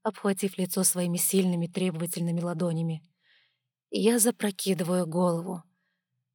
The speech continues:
Мой маленький королевский рост не позволяет смотреть в упор в тёмные глаза, обрамлённые длинными пушистыми ресницами. Большие пальцы ласково проводят по моим пересохшим губам.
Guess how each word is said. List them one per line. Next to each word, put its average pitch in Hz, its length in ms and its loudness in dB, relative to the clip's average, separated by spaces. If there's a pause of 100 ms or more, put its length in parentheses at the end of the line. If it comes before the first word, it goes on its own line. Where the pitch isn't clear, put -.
(120)
Мой 208 180 0
маленький 190 400 0
королевский 190 540 0
рост 190 240 0
не 208 80 -2
позволяет 190 500 -2
смотреть 185 380 -4
в 180 60 -8
упор 185 260 -4
в - 80 -18
тёмные 180 400 -2
глаза, 180 440 0 (280)
обрамлённые 180 600 0
длинными 170 360 -2
пушистыми 180 520 -4
ресницами. 180 720 -4 (1040)
Большие 208 440 4
пальцы 196 400 0
ласково 185 420 0
проводят 180 460 -2
по 190 80 -2
моим 180 240 0
пересохшим 180 600 0
губам. 165 420 -4